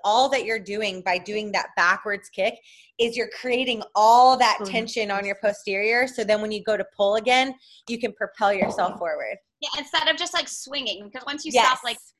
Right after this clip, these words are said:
Speaker 3: engaging, then you're done.
Speaker 2: Yeah.
Speaker 1: Exactly.
Speaker 3: So yeah,
Speaker 1: That
Speaker 3: we
Speaker 1: was
Speaker 3: would,
Speaker 1: it.
Speaker 3: he would pick me up every morning, no matter what happened the night before, what we were doing. I'm like, "I'm going at nine." And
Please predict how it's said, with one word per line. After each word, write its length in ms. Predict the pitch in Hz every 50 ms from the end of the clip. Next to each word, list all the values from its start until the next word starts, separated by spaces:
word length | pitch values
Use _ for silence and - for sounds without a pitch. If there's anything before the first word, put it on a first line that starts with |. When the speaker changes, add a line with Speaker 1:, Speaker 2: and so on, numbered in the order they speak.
| _ -
Speaker 3:
engaging, 680 | 247 233 202 247 233 233 247 208 208 214 196 196 202
then 120 | 208 208 208
you're 100 | 202 196
done. 200 | 185 202 175 139 - _ _ _ _ _ _ _ _ - _
Speaker 2:
Yeah. 100 | - 214
Speaker 1:
Exactly. 560 | 185 180 208 175 165 - - - 85 - - _ _ _ _ _
Speaker 3:
So 120 | - -
yeah, 180 | 247 202 190 190
Speaker 1:
That 60 | 196 214
Speaker 3:
we 80 | - 240
Speaker 1:
was 80 | 247
Speaker 3:
would, 60 | 262 269
Speaker 1:
it. 20 | - - _ - 339 _ _ _
Speaker 3:
he 80 | - 330
would 100 | 339 311
pick 140 | 403 370 -
me 80 | 339
up 100 | 330 311 - -
every 200 | 262 254 277 269
morning, 260 | 254 247 247 247 247
no 100 | 247 240 240
matter 220 | 233 233 233 233 226
what 160 | 240 277 339
happened 340 | 320 320 285 277 - 269 254
the 40 |
night 160 | 240 269 262 262
before, 380 | - 269 _ - 247 233 233 220
what 160 | 196 233 -
we 100 | - 285
were 140 | 285 285 285
doing. 260 | 233 247 240 240 240 240
I'm 140 | 233 240 233
like, 160 | 233 233 233 _ _ _
"I'm 160 | 226 240 240
going 300 | 226 226 214 214 214 208
at 120 | 202 -
nine." 280 | - 202 190 190 190 190
And 80 | 190